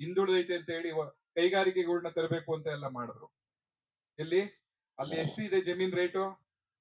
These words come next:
ಮೂವತ್ತು ಲಕ್ಷ, ಇಪ್ಪತ್ತು ಲಕ್ಷ ಈ ರೇಟ್ ಇತ್ತು. ಮಂಜಣ್ಣವರು, ಅಶ್ವಥ್ ನಾರಾಯಣ್ ಸಾಹೇಬ್ರೆಲ್ಲ ಕೋಟಿ ಲೆಕ್ಕದಲ್ಲಿ ಕೊಡಿಸ್ತೀವಿ ಅಂದ್ರು ಕೂಡ ಅವತ್ತು ವಿರೋಧ ಮಾಡ್ಕೊ ಬಂದ್ರು. ಯಾರು?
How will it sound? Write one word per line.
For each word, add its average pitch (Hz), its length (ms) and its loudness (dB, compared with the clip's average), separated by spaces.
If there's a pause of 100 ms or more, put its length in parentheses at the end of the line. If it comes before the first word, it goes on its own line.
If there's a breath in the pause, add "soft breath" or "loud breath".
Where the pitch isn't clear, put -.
ಮೂವತ್ತು 151 280 -2
ಲಕ್ಷ, 131 140 -6
ಇಪ್ಪತ್ತು 160 500 -2
ಲಕ್ಷ 127 140 -8
ಈ 147 240 -6
ರೇಟ್ 143 220 -8
ಇತ್ತು. 117 280 -14 (720)
ಮಂಜಣ್ಣವರು, 196 560 2
ಅಶ್ವಥ್ 196 320 2
ನಾರಾಯಣ್ 196 220 -2
ಸಾಹೇಬ್ರೆಲ್ಲ 190 380 -2
ಕೋಟಿ 202 320 0
ಲೆಕ್ಕದಲ್ಲಿ 208 340 -4
ಕೊಡಿಸ್ತೀವಿ 202 420 0
ಅಂದ್ರು 185 200 0
ಕೂಡ 185 160 2
ಅವತ್ತು 180 280 2
ವಿರೋಧ 165 220 0
ಮಾಡ್ಕೊ 151 320 -4
ಬಂದ್ರು. 123 360 -8 (260)
ಯಾರು? 175 500 -2